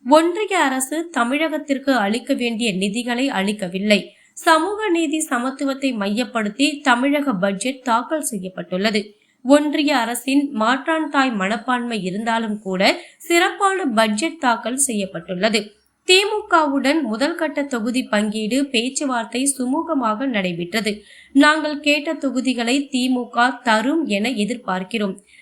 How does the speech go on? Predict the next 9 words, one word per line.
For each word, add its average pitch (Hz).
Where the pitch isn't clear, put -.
இரண்டு 359
மக்களவை 262
மற்றும் 240
ஒரு 254
மாநிலங்களவை 262
சீட்கள் 214
கேட்டு 254
இருக்கிறோம். 185
திமுக 294